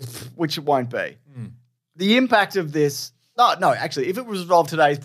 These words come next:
Speaker 1: everything would probably be fine. But it won't. It'll probably go on at least a few months, I'd imagine.
Speaker 2: Mm.
Speaker 1: But we won't feel the impact of this for a number of, for, for at least a year, I
Speaker 2: Right,
Speaker 1: would
Speaker 2: uh-huh.
Speaker 1: say.
Speaker 2: Yeah, yeah.
Speaker 1: Because there's a number of things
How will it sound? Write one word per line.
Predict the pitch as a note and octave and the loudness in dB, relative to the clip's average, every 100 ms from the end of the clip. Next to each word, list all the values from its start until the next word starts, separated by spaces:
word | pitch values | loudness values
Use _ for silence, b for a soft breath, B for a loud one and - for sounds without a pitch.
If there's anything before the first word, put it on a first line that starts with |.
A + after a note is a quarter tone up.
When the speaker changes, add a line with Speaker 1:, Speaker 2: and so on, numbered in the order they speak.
| - | -4
Speaker 1:
everything | G3 E3+ D3+ | -2 -2 -4
would | C#3 | -4
probably | B2+ C3 A2+ B2 | -2 -2 -2 -8
be | |
fine. | B2 D3 G2 | -6 -6 -4
But | F3 | -2
it | G3 | -2
won't. | F#3+ C3+ G2+ | 4 4 4
It'll | G3+ | 2
probably | G#3 A#3+ G#3 | 2 4 4
go | F3+ E3+ | 4 4
on | E3 | 4
at | C#3+ | 0
least | C#3 D3 B2 | -2 -4 -6
a | |
few | B2 C3 | -8 -8
months, | A2+ G#2 - | -6 -8 -2
I'd | A2+ A2 | -2 -2
imagine. | A2 G2+ G2+ G#2 | -4 -6 -6 -4
Speaker 2:
Mm. | B2 B2 A#2+ A2+ | -2 -2 -4 -2
Speaker 1:
But | F#3+ | 0
we | G3 | 6
won't | G3+ A3 | 6 6
feel | A3 | 2
the | F3 D3+ D#3+ | 0 -2 -4
impact | D#3 D3 C#3+ | -2 -2 -2
of | C#3 | -6
this | B2 B2+ | -6 -6
for | - C#3+ | -6 -2
a | C3 | -2
number | C3 C3 B2+ A#2+ A#2+ | 0 -2 -2 -4 -6
of, | A#2+ | -8
for, | E3 | -14
for | - F#3+ | -2 0
at | F#3+ | 4
least | A#3 A3 - | 4 4 -2
a | |
year, | C#3 A#2 F2 - | -4 -4 -8 -10
I | - | 2
Speaker 2:
Right, | B2 | 4
Speaker 1:
would | A2 | 4
Speaker 2:
uh-huh. | B2 B2 G#2+ | 0 0 0
Speaker 1:
say. | G2 | -4
Speaker 2:
Yeah, | C3 | -8
yeah. | B2 | -6
Speaker 1:
Because | F3 F#3+ | 0 4
there's | G3 F#3 | 4 2
a | |
number | G3+ G#3 | 2 2
of | F#3+ | -2
things | D3+ E3+ D#3 | -2 -2 -4